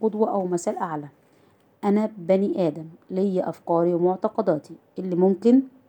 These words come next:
تثبت، تثبت أو تتغير، أو حتى لا تصبح أفكاري ولا، ومعتقداتي. ثانيًا، أنا بشر، من حقي أجتهد وأصيب وأخطئ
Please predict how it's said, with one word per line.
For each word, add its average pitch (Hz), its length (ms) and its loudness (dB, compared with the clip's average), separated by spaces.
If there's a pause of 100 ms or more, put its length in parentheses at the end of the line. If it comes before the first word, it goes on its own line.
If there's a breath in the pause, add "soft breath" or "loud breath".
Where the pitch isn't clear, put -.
(800 soft breath)
تثبت، 196 500 0 (280)
تثبت 214 360 -2 (120)
أو 226 80 -2
تتغير، 220 580 0 (180)
أو 180 100 0
حتى 208 480 -2 (880)
لا 185 60 2
تصبح 180 460 -4
أفكاري 180 420 0
ولا، 175 340 2
ومعتقداتي. 175 920 0 (1500 soft breath)
ثانيًا، 220 440 0
أنا 233 200 2
بشر، 262 320 0 (400)
من 170 120 -6
حقي 202 500 -4 (460 soft breath)
أجتهد 202 460 -2 (240)
وأصيب 185 560 -4 (240)
وأخطئ - 460 -2